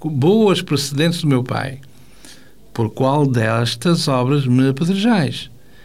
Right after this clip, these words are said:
Os judeus responderam, dizendo-lhe: "Não te apedrejamos por alguma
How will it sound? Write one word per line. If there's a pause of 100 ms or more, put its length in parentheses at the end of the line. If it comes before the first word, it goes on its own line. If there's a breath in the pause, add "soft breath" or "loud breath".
(260 soft breath)
Os
judeus
responderam,
dizendo-lhe:
"Não
te
apedrejamos
por
alguma